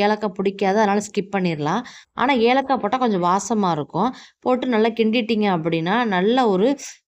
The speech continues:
லேகிய மாதிரி அழகா, சூப்பரா, டேஸ்டா அழகா இருக்கும். சாப்பிட்றதுக்கு யம்மியா, டேஸ்டா இருக்கும். இந்த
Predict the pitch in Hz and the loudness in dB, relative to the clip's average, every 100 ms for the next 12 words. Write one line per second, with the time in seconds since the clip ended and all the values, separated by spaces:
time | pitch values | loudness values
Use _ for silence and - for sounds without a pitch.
0 | _ 190 208 254 269 269 240 190 185 180 | _ 0 4 4 4 0 0 2 0 0
1 | 226 320 - _ - 170 196 233 226 220 | 0 -2 -6 _ -6 -2 2 0 0 -2
2 | 220 - 247 240 214 208 190 202 226 226 | -2 -4 -8 -2 0 0 0 2 2 0
3 | - 220 180 175 185 185 165 - 202 233 | -2 0 2 0 0 -2 -2 -4 -6 -6
4 | _ - - 233 247 247 214 214 214 175 | _ -10 0 0 2 0 2 2 2 2
5 | 180 202 202 208 202 196 190 185 202 185 | 0 -2 0 0 0 0 -2 -2 0 0
6 | 156 - 240 - - _ 240 285 | -2 -4 -6 -6 -20 _ -4 0